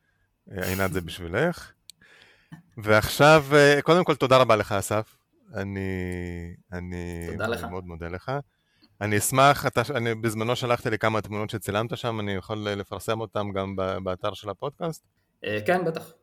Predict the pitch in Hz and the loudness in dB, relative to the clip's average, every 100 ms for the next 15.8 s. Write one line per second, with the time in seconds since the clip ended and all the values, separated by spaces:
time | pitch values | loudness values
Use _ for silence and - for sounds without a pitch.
0 | - 95 95 95 92 95 - 131 127 101 | -14 -10 -8 -10 -10 -12 -8 -6 -4 -4
1 | 95 92 101 107 107 101 101 151 175 175 | -4 -6 -2 0 -2 -2 -2 2 2 2
2 | 151 175 170 _ _ _ _ _ _ _ | 4 2 2 _ _ _ _ _ _ _
3 | _ - 101 80 _ _ _ - 98 - | _ 0 0 -2 _ _ _ -8 -8 -6
4 | - 147 139 120 110 117 120 110 117 120 | -4 0 4 2 2 2 2 2 2 2
5 | 107 123 117 104 - 113 110 113 113 117 | -4 -4 0 0 2 -2 -2 -4 -4 -4
6 | 104 123 - 196 127 123 120 113 110 131 | -4 -2 2 2 2 0 -2 -4 -2 0
7 | 123 104 101 104 107 113 113 104 - - | 0 0 -4 -2 0 -2 -2 -6 -6 -6
8 | 123 113 113 104 104 135 90 82 _ _ | -4 -2 -2 -2 2 2 2 -4 _ _
9 | _ _ 104 107 123 131 113 110 165 113 | _ _ -2 2 2 2 0 0 0 2
10 | 107 101 110 - 151 156 143 - _ _ | 0 0 -2 2 4 6 4 0 _ _
11 | _ _ _ - 113 - 151 - 135 131 | _ _ _ -6 -2 4 4 6 2 2
12 | 131 120 113 123 117 - 104 104 113 110 | 2 0 4 2 2 -2 -2 4 4 4
13 | - 104 101 95 110 107 104 101 101 98 | -2 0 0 0 -4 -4 -4 -2 -2 -4
14 | 98 98 - 139 120 98 101 92 - 104 | -6 -10 -6 -6 -4 0 0 0 -2 -2
15 | 98 - 101 101 95 90 107 95 | -4 -4 -4 -2 -2 0 0 0